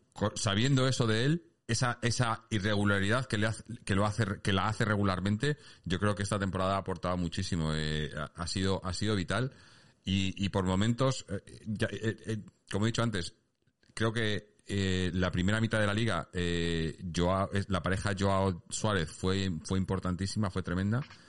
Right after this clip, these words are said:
y en la segunda mitad ha sido Correa Suárez, o sea que para mí un nueve, para mí un nueve.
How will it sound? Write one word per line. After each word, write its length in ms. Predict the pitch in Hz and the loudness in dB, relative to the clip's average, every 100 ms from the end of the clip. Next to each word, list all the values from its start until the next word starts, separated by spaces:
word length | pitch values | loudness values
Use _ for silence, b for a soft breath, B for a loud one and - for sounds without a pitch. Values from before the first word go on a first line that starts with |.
| B B B - | B B B 0
y 160 | 113 | 2
en 80 | 110 | 4
la 80 | 101 | 4
segunda 360 | 101 104 107 | 4 4 4
mitad 260 | 110 104 117 | 2 2 2
ha 40 | 113 | 2
sido 220 | 113 98 | 2 2
Correa 340 | 92 85 85 | 0 0 0
Suárez, 320 | 76 101 90 80 | 0 0 0 0
o 60 | |
sea 240 | 82 90 80 | 0 -2 -2
que 640 | 80 80 76 73 73 71 - | -2 0 0 -2 -2 -4 -2
para 140 | 82 | 0
mí 100 | 90 | 2
un 80 | 104 | 4
nueve, 240 | 95 80 - - | 2 0 -4 -6
para 120 | 78 | -4
mí 60 | 85 | -2
un 40 | |
nueve. 240 | 85 85 | -2 -4